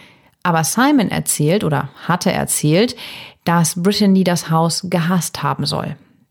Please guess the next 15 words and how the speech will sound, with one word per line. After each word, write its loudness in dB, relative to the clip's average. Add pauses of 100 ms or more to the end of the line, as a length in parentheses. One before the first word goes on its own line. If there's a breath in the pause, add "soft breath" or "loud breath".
(160)
Immer 4
wenn 4
sie 2
die -2
Straße 0
nach 0
West 0
Hollywood 0
gefahren 2
sind, 2
soll 2
sie 0
tatsächlich -2
gefragt -2
haben, 2